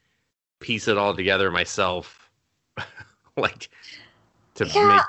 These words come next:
Speaker 1: your shit make sense at the end.
Speaker 2: I kinda thought from, like, the, what, the second episode or something when she's like, "I know who killed me. I'm gonna," I was like, "Oh, oh, this is a good mystery."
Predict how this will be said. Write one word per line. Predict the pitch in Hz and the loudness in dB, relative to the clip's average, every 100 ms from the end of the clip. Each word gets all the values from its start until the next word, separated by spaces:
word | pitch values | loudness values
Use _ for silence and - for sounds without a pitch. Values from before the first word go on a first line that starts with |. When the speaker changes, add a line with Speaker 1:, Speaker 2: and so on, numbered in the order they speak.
| - | -2
Speaker 1:
your | 95 | -4
shit | - 107 - | 0 0 0
make | 95 90 | -4 -6
sense | - 98 85 | -2 -2 0
at | 90 | -4
the | 87 82 | -2 -4
end. | 90 90 85 _ _ _ - | -4 -12 -14 _ _ _ 2
Speaker 2:
I | 359 | 2
kinda | 370 - 440 494 494 480 | 2 -6 -2 0 -2 0
thought | 339 320 - | 2 2 2
from, | - 339 | 2 2
like, | 320 294 | 4 2
the, | 240 208 160 185 - | 2 4 4 2 -2
what, | 208 202 | -4 -2
the | 180 | -2
second | 165 208 214 254 240 | 0 0 2 0 0
episode | 240 262 254 254 | 0 0 2 4
or | 247 | 4
something | 254 247 269 262 | 4 2 2 0
when | 208 | 0
she's | 190 185 | 0 0
like, | 165 - | 0 0
"I | 175 170 | -2 0
know | 170 196 | 0 0
who | 175 | -2
killed | - 160 160 - | 0 0 2 0
me. | 226 214 | 2 2
I'm | 175 | 2
gonna," | - 160 - | 2 2 0
I | 160 | 0
was | 160 156 | 0 2
like, | 151 131 - | 0 -2 -2
"Oh, | 175 269 427 143 - - _ _ 254 | 2 6 6 4 0 -8 _ _ 0
oh, | 294 | 4
this | 392 466 | 4 4
is | 440 | 4
a | 208 | 4
good | 185 165 | 2 2
mystery." | 180 320 - 403 392 180 139 131 | 2 2 4 4 6 4 2 0